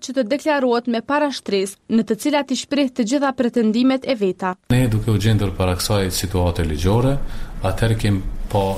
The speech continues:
Speaker 2: lëndë të cilat janë me prioritet, varësisht shuma financiare,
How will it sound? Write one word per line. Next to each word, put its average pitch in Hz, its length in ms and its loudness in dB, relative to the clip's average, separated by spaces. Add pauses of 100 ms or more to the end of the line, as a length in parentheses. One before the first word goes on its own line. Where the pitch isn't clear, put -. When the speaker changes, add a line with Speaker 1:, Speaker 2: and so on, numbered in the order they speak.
Speaker 2:
lëndë 95 380 2
të 92 100 -2
cilat 92 320 0
janë 92 160 0
me 90 160 -2
prioritet, 87 640 0
varësisht - 560 -2 (400)
shuma 104 400 2
financiare, 92 640 0